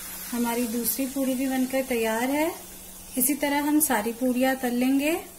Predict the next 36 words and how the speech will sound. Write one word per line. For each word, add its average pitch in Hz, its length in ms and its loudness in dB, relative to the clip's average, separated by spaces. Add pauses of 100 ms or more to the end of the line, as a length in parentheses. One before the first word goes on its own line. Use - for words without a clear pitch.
(1800)
ये 220 120 0
देखिए, 269 560 2 (880)
हमारी 233 360 2
लौकी 233 380 2
की 262 180 -2
गर्मा 240 380 2
गर्म 247 320 0
पूरियाँ 240 400 0
बनकर 240 400 0 (100)
तैयार 220 420 2
हैं 302 300 6 (760)
और 208 120 -2
ये 214 200 0
बहुत 226 360 -2
ही 285 100 4
अच्छी 285 280 2
बनी 285 300 4
हैं। 302 300 6 (560)
ये 214 100 -2
बहुत 220 380 -4
ही 240 100 0
हेल्दी 220 440 -2
भी 294 140 6
होती 294 340 4
हैं, 311 240 6 (680)
तो 226 80 -4
आप 226 240 0
इसे 233 260 -2
ज़रूर 220 400 0
बनाइए 285 520 4 (460)
और 208 100 -2
मुझे 214 220 -2
कमेंट 226 340 -4
सेक्शन 262 340 0
में 277 160 4
बताइए 277 520 0